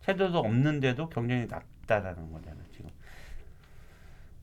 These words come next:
그다음에 가톨릭대 같은 경우는 이따가 제가 지금 가톨릭대 그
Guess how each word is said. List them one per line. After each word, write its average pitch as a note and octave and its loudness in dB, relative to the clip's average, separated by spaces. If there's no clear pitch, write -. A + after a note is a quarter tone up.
그다음에 B2+ 2
가톨릭대 G#3 -2
같은 D3+ 2
경우는 C#3 2
이따가 B2+ 2
제가 A2 2
지금 G#2 -4
가톨릭대 D3+ -2
그 G#2 -2